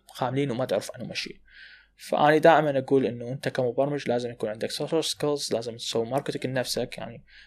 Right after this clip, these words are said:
أنا بفترة من الفترات قبل سنتين، يمكن هي القصة بالبداية حتكون غريبة، بس، آه،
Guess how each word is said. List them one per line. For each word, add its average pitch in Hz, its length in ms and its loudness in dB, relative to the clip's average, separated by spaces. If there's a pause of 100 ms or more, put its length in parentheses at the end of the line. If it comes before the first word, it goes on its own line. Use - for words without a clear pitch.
(120)
أنا 127 100 6
بفترة 165 320 10
من 151 60 6
الفترات 139 380 4
قبل 120 220 0
سنتين، 156 580 2 (420)
يمكن 185 180 6
هي 180 100 12
القصة - 380 6
بالبداية 143 380 10
حتكون - 340 -2
غريبة، 131 300 8
بس، - 340 2
آه، 117 200 6